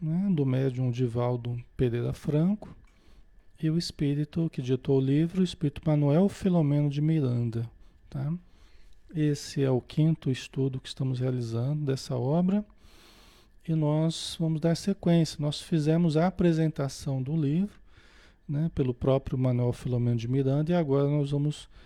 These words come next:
continuar com a narrativa dele, da história que compõe esse livro, né, que é um romance, né, um livro de estudo, mas é um, é no modo romanceado, como André Luiz e, e alguns outros, né,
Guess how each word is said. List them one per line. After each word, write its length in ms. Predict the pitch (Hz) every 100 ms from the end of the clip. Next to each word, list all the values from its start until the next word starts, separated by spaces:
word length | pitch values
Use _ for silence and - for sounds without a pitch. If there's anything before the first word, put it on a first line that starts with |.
| - - -
continuar 800 | 156 147 - 147 127 127 139
com 160 | - 139
a 220 | 127 123
narrativa 640 | 123 127 151 - 143 135 160
dele, 420 | 151 156 170 190 - - - - - -
da 140 | 165
história 840 | 220 - - 185 190 247 220 156
que 180 | 131 151
compõe 420 | - 151 143 147
esse 200 | 147 - 190
livro, 300 | 139 120 131
né, 100 | 131
que 120 | 175
é 40 |
um 80 | 196
romance, 760 | 208 226 170 190 254 - - 160
né, 140 | 160 208
um 180 | 156 139
livro 240 | 139 143
de 120 | 139
estudo, 580 | 147 - - 180 214 175
mas 240 | 151 143
é 60 | 151
um, 100 | 147 - - - - - -
é 100 | -
no 100 | 135
modo 280 | 139 143 139
romanceado, 920 | 127 170 165 151 - 147 151 185 156 131
como 240 | 175 156
André 260 | 139 131 123
Luiz 800 | 120 127 156 175 160 135 135 151
e, 380 | 131 131 139 139
e 40 |
alguns 360 | 127 127 131 117
outros, 500 | 143 202 - 135 143
né, 160 | 190